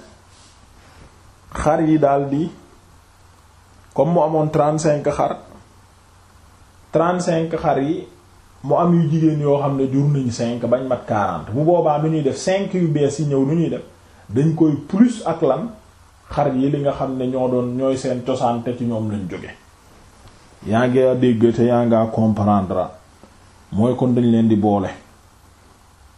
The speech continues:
Waaw, façon bii nag, kenn rekk ci wuute mooy al imaam Ibn Hazm. Même bu dee al imaam Ibn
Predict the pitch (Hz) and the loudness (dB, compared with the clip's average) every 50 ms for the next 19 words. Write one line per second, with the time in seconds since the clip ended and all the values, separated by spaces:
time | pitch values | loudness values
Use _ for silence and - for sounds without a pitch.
0 | _ _ _ _ - - - 87 - 62 - - - - 123 143 147 147 156 151 | _ _ _ _ -18 -14 -10 -6 -6 -6 -6 -6 -2 -2 0 2 2 2 2 2
1 | 143 147 151 151 147 143 147 - - - - - _ - - - - _ _ - | 4 4 4 4 2 0 -2 -4 -6 -16 -20 -20 _ -20 -20 -20 -20 _ _ -20
2 | _ _ _ - - - _ - _ _ - _ _ _ _ _ - - - - | _ _ _ -20 -20 -20 _ -20 _ _ -20 _ _ _ _ _ -20 -20 -20 -20
3 | - - - - - 175 180 180 170 160 147 - 175 185 - - 190 175 - 202 | -20 -20 -4 0 2 2 2 2 2 2 2 2 0 0 0 0 0 2 4 4
4 | 196 202 208 208 208 151 151 - - - 113 131 147 160 165 139 165 165 170 165 | 6 6 4 4 2 0 -2 -4 -6 -2 0 2 2 2 2 2 2 4 2 2
5 | 160 160 156 156 143 139 131 - - 127 104 101 - - - - - - - - | 2 2 2 0 0 -2 0 0 0 0 0 -2 -8 -14 -16 -20 -20 -20 -20 -20
6 | - - - - - - - - - - - - - - - 110 139 180 196 190 | -20 -20 -20 -20 -20 -20 -20 -20 -20 -20 -20 -20 -12 -6 -2 0 2 2 2 4
7 | 180 185 185 185 175 - - 160 165 151 165 165 175 180 180 - 170 156 160 156 | 4 4 4 4 2 2 2 2 2 2 4 4 4 2 2 0 0 0 2 2